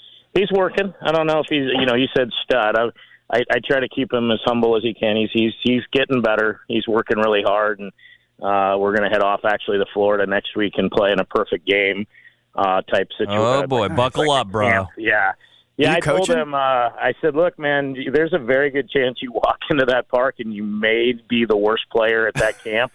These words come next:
Speaker 3: <laughs>
Speaker 1: but you're still there and you had to get invited." <laughs> So
Speaker 3: Yeah.
Speaker 1: I was like, "Hey, the worst all-star is still an all-star, dude."
Speaker 3: That's exactly
Speaker 1: So,
Speaker 3: right.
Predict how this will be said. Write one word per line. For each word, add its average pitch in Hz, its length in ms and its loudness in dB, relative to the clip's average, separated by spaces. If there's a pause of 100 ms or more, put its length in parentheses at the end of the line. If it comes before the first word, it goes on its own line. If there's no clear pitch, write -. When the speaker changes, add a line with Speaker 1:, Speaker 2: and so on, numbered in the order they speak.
(220)
Speaker 3:
<laughs> - 0 - (220)
Speaker 1:
but 127 320 0
you're - 180 -2
still 131 180 0
there 123 340 0
and 113 100 -6
you 107 100 -2
had 113 160 0
to 113 60 -2
get 110 160 0
invited." 104 420 0 (260)
<laughs> - 140 -6
So 143 160 2
Speaker 3:
Yeah. 156 200 0 (140)
Speaker 1:
I - 60 -2
was 143 120 0
like, 151 180 -2
"Hey, 160 160 0
the 139 120 -2
worst 165 300 0
all-star 160 440 0
is 110 100 -4
still 143 160 0
an 139 80 -2
all-star, 127 420 -4 (140)
dude." 98 320 0
Speaker 3:
That's - 100 -14
exactly 131 400 0
Speaker 1:
So, - 60 2
Speaker 3:
right. 139 240 0